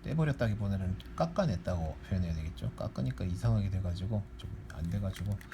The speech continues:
아웃바리를 제가 아예 그냥 칠을 해버렸습니다. 여기 점도 하나 찍어주고요. 스프링이 무지막지한 게 들어있어요. 총이 작은데 반해서 스프링은 좋은 게 들어있어서 무척 총알이 잘 나가는 편이고요.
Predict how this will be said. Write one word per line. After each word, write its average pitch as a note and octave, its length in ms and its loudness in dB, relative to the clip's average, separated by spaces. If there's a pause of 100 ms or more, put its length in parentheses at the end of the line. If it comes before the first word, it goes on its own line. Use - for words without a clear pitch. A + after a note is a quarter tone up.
(600)
아웃바리를 B2 440 4
제가 G2 300 4
아예 A#2+ 320 4 (360)
그냥 F#2+ 240 2
칠을 C3 280 0
해버렸습니다. B2 560 0
여기 A2 260 2
점도 A#2 320 4
하나 G2+ 160 4
찍어주고요. F#2+ 600 -2 (2000)
스프링이 E3 420 4
무지막지한 C3 640 4
게 G#2 80 4
들어있어요. E2+ 480 0
총이 B2 300 2
작은데 G#2+ 440 4
반해서 F2+ 380 2
스프링은 G#2+ 380 0
좋은 F#2 180 2
게 G2+ 100 4
들어있어서 F#2 540 -2 (400)
무척 A2+ 400 2 (220)
총알이 G#2+ 280 2
잘 F2+ 200 2
나가는 F#2+ 260 4
편이고요. F2 320 0